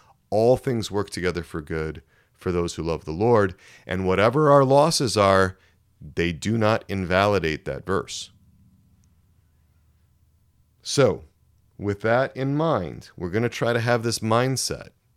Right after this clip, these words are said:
and we're gonna try to have this soul set that losses are gifts, because if we can conceptualize them as gifts, then we can look for what is the gift there. If we just go with our initial gut reaction,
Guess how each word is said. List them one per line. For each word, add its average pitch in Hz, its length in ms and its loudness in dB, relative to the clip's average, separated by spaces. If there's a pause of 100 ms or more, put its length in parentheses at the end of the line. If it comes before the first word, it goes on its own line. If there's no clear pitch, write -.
(180)
and 92 140 -4
we're 95 100 -2
gonna 107 180 -2
try 107 240 -2
to 107 60 0
have 107 220 -2
this 101 160 -4
soul 147 440 -4
set - 420 -10 (800)
that 92 400 2 (120)
losses 98 580 0 (100)
are 95 120 -4
gifts, 82 480 -6
because 95 300 -8
if 92 160 -4
we 110 140 -6
can 95 320 -8 (120)
conceptualize 110 1000 -2
them 90 160 -4
as 76 120 -6
gifts, - 540 -2 (680)
then 87 140 -2
we 92 100 0
can 92 400 -4
look 143 240 0
for 95 280 -2
what 90 380 0 (100)
is 101 320 -4
the - 120 -10
gift - 560 -14 (100)
there. 78 440 -8
If 98 280 -8
we 107 140 -6
just 107 420 -4 (140)
go 110 160 4
with 117 200 -2
our 107 140 0
initial 107 340 -2
gut 98 280 -2
reaction, 131 600 -2